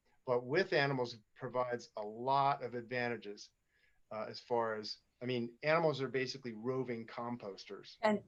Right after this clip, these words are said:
Speaker 2: dense nutrition, yeah.
Speaker 1: There's a lot of, yeah, there's a lot of nutrient density in,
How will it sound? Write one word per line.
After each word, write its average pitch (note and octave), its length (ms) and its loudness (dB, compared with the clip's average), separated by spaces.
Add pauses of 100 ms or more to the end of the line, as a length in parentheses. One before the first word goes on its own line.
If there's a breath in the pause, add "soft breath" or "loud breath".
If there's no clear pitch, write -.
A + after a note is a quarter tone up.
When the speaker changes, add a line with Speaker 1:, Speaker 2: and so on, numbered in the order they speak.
(100)
Speaker 2:
dense G3 360 4
nutrition, D#3 540 -4 (300)
yeah. C3 100 -12 (500)
Speaker 1:
There's C#3 140 -4
a D3 60 2
lot D#3+ 220 12
of, D3 140 4
yeah, D3+ 140 6
there's C3+ 140 2
a C#3+ 60 -2
lot D3 240 10
of C#3+ 60 6
nutrient C#3+ 380 0
density C3 480 -2
in, B2+ 320 -4